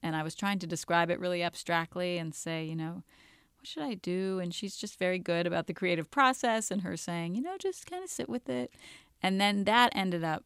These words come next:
I think once I decided that it was really important to the book and maybe central to the book, then the rest of the book, um, was in some ways a response to,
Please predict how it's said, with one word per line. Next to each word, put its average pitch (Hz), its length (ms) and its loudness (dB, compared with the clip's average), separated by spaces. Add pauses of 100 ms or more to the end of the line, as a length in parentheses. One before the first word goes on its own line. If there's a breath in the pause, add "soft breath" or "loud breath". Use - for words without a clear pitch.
I 190 40 -6
think 233 200 -2
once 226 260 4
I 202 120 4
decided 175 560 2
that 160 140 -2
it - 80 -4
was 151 180 -4
really 208 440 0
important 175 360 -2
to 170 80 -10
the 170 60 -2
book 165 260 -4
and 165 100 -4
maybe 165 260 -4
central 180 540 -4
to - 120 -18
the 196 100 -10
book, - 420 -10 (420 loud breath)
then 165 640 0 (440)
the 175 100 -4
rest 226 360 0
of 185 40 -6
the 170 80 0
book, 165 520 -6 (400)
um, 151 500 -4 (100)
was 170 160 -4
in 165 120 -2
some 165 160 -4
ways 151 200 -4
a 151 60 -8
response 156 800 -6
to, 208 320 -10